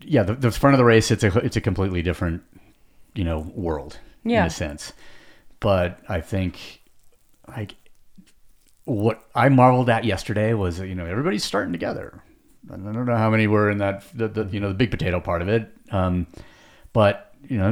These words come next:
Speaker 1: like, this big, big group that rolls out together, and then, and then within a couple of hours, you're starting to, you know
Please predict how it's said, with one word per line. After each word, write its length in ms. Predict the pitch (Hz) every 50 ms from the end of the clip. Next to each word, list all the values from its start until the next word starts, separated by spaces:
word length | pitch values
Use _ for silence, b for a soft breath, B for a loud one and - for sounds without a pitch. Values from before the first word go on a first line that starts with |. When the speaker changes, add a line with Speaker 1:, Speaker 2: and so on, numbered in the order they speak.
| 117
Speaker 1:
like, 160 | 120 107 101 -
this 120 | 123 104
big, 320 | - _ - 117 113 107 98
big 180 | 110 107 98
group 220 | 92 110 104 98 -
that 80 | - -
rolls 240 | 113 98 95 92 95
out 140 | 92 90 -
together, 380 | - 87 90 90 87 87 90 92
and 100 | 95 104
then, 420 | 110 113 117 113 113 113 104 107 b b b b b b b b b b b b b b b b -
and 260 | - 120 113 110 107
then 580 | 117 120 120 127 127 123 117 117 - - 110 101 _ _ _ _ _ _ - - -
within 360 | 127 110 113 110 - 143 127
a 60 | 131
couple 260 | 123 - 131 123 127
of 80 | 113 107
hours, 520 | 120 123 127 127 117 104 101 101 95 87
you're 100 | 95 95
starting 400 | 90 - - 98 90 95 95 92
to, 180 | 92 85 - -
you 60 | 98
know 300 | 87 87 90 92 90 87